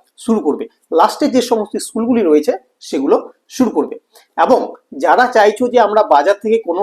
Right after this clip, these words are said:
টেস্ট পেপার কিনবো না, তারা পর্ষদের জন্য অপেক্ষা করো, কারণ আমি বলবো যে অন্যান্য টেস্ট পেপারের থেকে পর্ষদের টেস্ট পেপার হচ্ছে সবচেয়ে সেরা। তুমি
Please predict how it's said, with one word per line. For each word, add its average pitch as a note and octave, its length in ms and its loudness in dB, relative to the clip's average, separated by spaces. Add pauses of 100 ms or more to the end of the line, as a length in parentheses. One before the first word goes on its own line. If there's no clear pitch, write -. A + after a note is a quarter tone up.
(100)
টেস্ট F3 180 -6
পেপার F#3 220 -2
কিনবো A3+ 300 2
না, A2+ 140 -4 (220)
তারা F#3+ 180 2
পর্ষদের G#3 520 2
জন্য A3+ 160 2
অপেক্ষা F#3 340 0
করো, G#3 220 -4 (200)
কারণ A3+ 200 2 (140)
আমি G3 240 4
বলবো D3+ 420 0 (200)
যে F#4+ 140 4 (100)
অন্যান্য A#3+ 440 2 (480)
টেস্ট G3 220 0
পেপারের C4+ 300 2
থেকে G#3+ 500 -6
পর্ষদের A3 520 2
টেস্ট - 200 -2
পেপার F3+ 220 2
হচ্ছে A#3 240 -6
সবচেয়ে C3 400 -6
সেরা। A3 320 0 (340)
তুমি C4+ 360 0